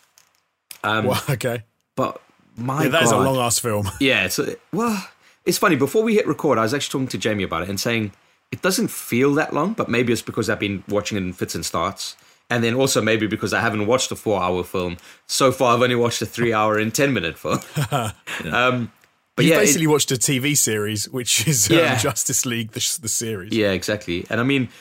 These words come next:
Speaker 1: even when you're watching it, it, it's got, like, a title card that comes up. It says Part One with a little subtitle and Part Two and Part Three. So, you know, there probably was an idea of that. Um,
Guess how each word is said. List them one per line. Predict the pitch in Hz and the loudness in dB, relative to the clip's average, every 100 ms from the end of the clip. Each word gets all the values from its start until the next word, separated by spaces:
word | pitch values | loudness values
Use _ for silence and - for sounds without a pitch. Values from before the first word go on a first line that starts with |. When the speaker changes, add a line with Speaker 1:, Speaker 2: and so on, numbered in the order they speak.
| - - | -20 -4
Speaker 1:
even | 170 180 | 0 2
when | 151 | 2
you're | 117 | 2
watching | 127 - 87 | 2 0 -4
it, | |
it, | 101 95 | -4 -4
it's | 107 98 - | -4 -6 -8
got, | 117 | -6
like, | 107 104 | -4 -4
a | 113 | -2
title | 127 120 107 | -2 0 -2
card | 101 87 - | -2 -4 -4
that | 90 | -8
comes | - 95 | -6 -4
up. | 98 | -6
It | - | -8
says | - 87 | -10 -10
Part | - 98 - | -6 -4 -2
One | 101 107 92 76 69 _ _ _ | -2 -2 -2 -6 -14 _ _ _
with | - 101 | -12 -6
a | |
little | 95 98 | -2 -2
subtitle | 92 131 123 - 82 - 78 | -2 -2 -2 -4 -6 -6 -8
and | 76 | -8
Part | - 92 95 | -4 -6 -4
Two | - 101 | -4 -4
and | 85 | -4
Part | 95 87 | -6 -6
Three. | - 92 | -6 -8
So, | - 90 - - _ _ - | -4 -6 -6 -18 _ _ -10
you | 101 | -6
know, | 95 | 0
there | 117 | 0
probably | 117 - 135 107 | -2 -2 -2 0
was | 98 104 | 0 0
an | 95 | -2
idea | 82 80 92 | -4 -2 -2
of | 78 73 | -2 -4
that. | 73 - _ _ - | -6 -10 _ _ -8
Um, | 107 110 110 107 | -2 -2 -2 -6